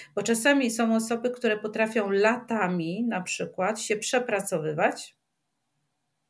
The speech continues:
latami, i one nawet nie zauważają, co się wokół nich dzieje i że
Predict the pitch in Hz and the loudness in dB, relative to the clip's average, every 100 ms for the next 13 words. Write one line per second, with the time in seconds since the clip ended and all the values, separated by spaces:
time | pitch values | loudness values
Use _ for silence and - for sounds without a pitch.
0 | - - - 220 240 240 220 214 262 - | -20 -20 -2 4 4 4 0 0 -2 0
1 | 254 247 262 262 262 269 - 220 233 233 | 0 2 2 4 2 0 -4 0 2 4
2 | 226 226 220 247 262 240 233 226 - 214 | 2 2 2 4 4 4 2 0 -2 -2
3 | 226 226 220 208 208 190 175 185 196 247 | -2 -2 -2 -2 -4 -6 -2 0 2 2
4 | 254 220 202 214 | 0 -4 2 2